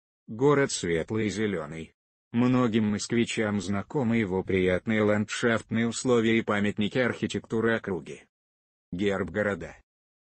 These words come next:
В зелёном щите стоящий золотой конь с червленными глазами и языком.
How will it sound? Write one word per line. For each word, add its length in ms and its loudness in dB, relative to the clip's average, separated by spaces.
В 120 -6
зелёном 520 2
щите 460 0
стоящий 540 0
золотой 500 0
конь 300 0
с 100 -4
червленными 720 0
глазами 600 0
и 100 0
языком. 640 -4